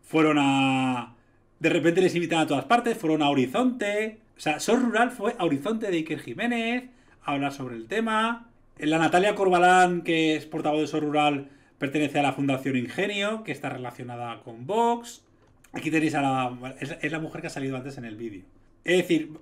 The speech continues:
Vox va creando como sus aso-, asociaciones o fundaciones, ¿vale? Aquí lo explica muy bien Julián, tanto la Fundación Ingenio como su ceo y portavoz actual. El sos Rural retuitea a su principal aliada política europea, la eurodiputada de Vox, Mazaria Aguilar,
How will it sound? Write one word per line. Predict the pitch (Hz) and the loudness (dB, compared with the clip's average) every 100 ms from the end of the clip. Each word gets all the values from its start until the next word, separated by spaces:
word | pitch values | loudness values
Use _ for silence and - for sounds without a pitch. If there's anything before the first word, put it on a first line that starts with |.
| - | -8
Vox | 190 226 220 | -4 -4 -2
va | 226 | -2
creando | 220 233 196 | 2 0 0
como | 143 131 | -2 -4
sus | - 127 | -6 -12
aso-, | - 151 - | -12 -16 -14
asociaciones | - 117 113 180 214 220 | -14 -12 -10 -8 -8 -8
o | |
fundaciones, | - 202 190 214 220 254 254 - _ _ - | -12 -10 -8 -6 -4 -6 -6 -20 _ _ -4
¿vale? | 156 190 | -2 -2
Aquí | 143 147 | -4 -2
lo | 170 | -2
explica | 165 160 156 | -2 -6 -6
muy | 147 | -4
bien | 147 | -6
Julián, | 135 147 190 | -4 -4 -4
tanto | 196 156 | -4 -6
la | 147 | -6
Fundación | 139 135 131 185 | -6 -8 -8 -8
Ingenio | 220 151 135 123 | -8 -4 -4 -4
como | 127 123 | -8 -10
su | - | -12
ceo | - 170 | -6 -6
y | |
portavoz | 180 175 180 165 | -6 -4 -4 -4
actual. | 165 - 131 110 - _ _ - - | -8 -8 -10 -10 -16 _ _ -20 -14
El | 170 | -6
sos | 170 | -4
Rural | 165 190 196 | -2 -2 -2
retuitea | 185 143 175 | -2 -2 -2
a | 190 | -2
su | 180 | -4
principal | 156 170 165 | -8 -4 -4
aliada | 160 160 175 | -2 -2 -2
política | 170 156 165 190 | -4 -6 -6 -4
europea, | 170 131 - 120 - _ - - - | -4 -4 -8 -10 -10 _ -20 -14 0
la | 147 | 2
eurodiputada | 156 147 139 147 175 | 4 2 0 -2 0
de | 170 | 0
Vox, | 190 208 - | -2 -6 -12
Mazaria | - 139 147 165 | -10 -8 -6 -6
Aguilar, | 151 151 180 233 | -6 -4 -4 -4